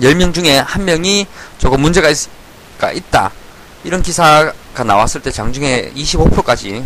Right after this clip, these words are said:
급락을 좀 했었는데요. 그때 기관이 굉장히 공격적으로 이 물량을 좀 다 받았습니다.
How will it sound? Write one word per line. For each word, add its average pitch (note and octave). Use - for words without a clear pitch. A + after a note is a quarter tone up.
급락을 C3+
좀 B2+
했었는데요. C3+
그때 -
기관이 F#3
굉장히 B3
공격적으로 C#3+
이 C3
물량을 C#3+
좀 -
다 -
받았습니다. G#2